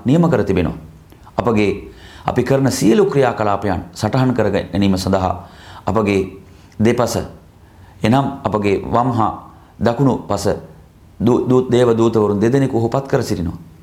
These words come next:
මේ පිළිබඳවත් අල් කුර්ආනයේ පැහැදිලිව සඳහන් කරනවා. "ඉද් යතලක්කල් මුතලක්කියානි අනිල් යමීනි ව අනිල් ශිමාලි කයිද්." ඔවුන් කරන, ඔවුන්ගේ සියලු ක්‍රියාකලාපයන් සටහන් කර ගැනීම සඳහා ඔවුන්ගේ දකුණු පස හා වම් පස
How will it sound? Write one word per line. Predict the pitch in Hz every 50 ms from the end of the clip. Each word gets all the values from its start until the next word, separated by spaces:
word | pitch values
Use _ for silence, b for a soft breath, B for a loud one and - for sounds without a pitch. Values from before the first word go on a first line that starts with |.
| - -
මේ | - 117 120
පිළිබඳවත් | 117 120 120 107 110 107 107 104 101 - -
අල් | 123 113
කුර්ආනයේ | - 113 107 107 104 101 101
පැහැදිලිව | - 123 120 143 139 135 123 113 110 110 B B B B B
සඳහන් | - - 143 170 185 185 175 147
කරනවා. | - 110 95 92 90 76
"ඉද් | 104 107 104
යතලක්කල් | 104 110 107 107 107 110 - - - 131 117
මුතලක්කියානි | 107 101 98 101 101 98 98 - 131 139 143 135 127 117 B B B B B B -
අනිල් | - 113 110 110 110
යමීනි | 120 131 147 160 147 127 113
ව | 110
අනිල් | - - 107 107
ශිමාලි | - - 113 113 131 139 131 120 113
කයිද්." | - - - 156 160 156 156 - - B B B B B - -
ඔවුන් | 120 123 123 113 104 - - - B B B B B -
කරන, | - 135 139 135 127 - -
ඔවුන්ගේ | - 113 117 117 117 110 107
සියලු | 107 - - - 240 226 185
ක්‍රියාකලාපයන් | - - 135 127 120 - 107 107 101 98 95 104 98 95
සටහන් | - 107 98 110 107 107 104
කර | 107 101 98
ගැනීම | 98 95 98 95 90
සඳහා | - 101 107 131 156 156 156 B B B B B B B
ඔවුන්ගේ | - - 113 113 110 101 104 98 - - B B B B B B - - - -
දකුණු | 107 104 101 127 123 110
පස | 101 98 95 101
හා | 95 92
වම් | 92 98 104 101
පස | 98 98 92